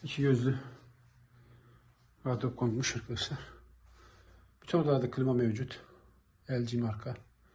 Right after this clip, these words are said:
Hani dediğim gibi eşyaları da alabilirsiniz. Eşyalar yeni zaten hepsi.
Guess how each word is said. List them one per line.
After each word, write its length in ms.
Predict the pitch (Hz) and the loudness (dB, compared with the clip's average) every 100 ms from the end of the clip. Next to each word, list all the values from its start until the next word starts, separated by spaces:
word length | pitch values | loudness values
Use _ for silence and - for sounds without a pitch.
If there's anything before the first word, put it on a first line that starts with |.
| - _ - - _ - _ | -20 _ -20 -20 _ -20 _
Hani 120 | - 135 | -4 2
dediğim 140 | 139 | 4
gibi 260 | 123 113 131 | 4 2 0
eşyaları 360 | 127 131 127 | 2 4 6
da 40 | 123 | 4
alabilirsiniz. 580 | 113 104 - 120 - 110 | 2 -2 -6 -8 -6 -4
Eşyalar 400 | 113 131 117 - - - - | -2 -2 -4 -6 -14 -18 -4
yeni 200 | 127 117 | -2 0
zaten 260 | 113 - | -2 -6
hepsi. 340 | 104 92 - | -8 -8 -6